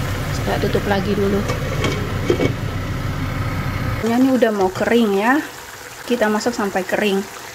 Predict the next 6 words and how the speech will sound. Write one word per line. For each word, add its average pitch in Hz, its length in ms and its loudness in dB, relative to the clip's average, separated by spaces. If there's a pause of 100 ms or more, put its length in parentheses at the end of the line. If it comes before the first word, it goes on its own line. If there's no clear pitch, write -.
(560)
Terus, 254 480 8
eh, 233 400 6
saya 240 320 4
mau 233 160 2
kasih 220 880 2
jintan 240 800 4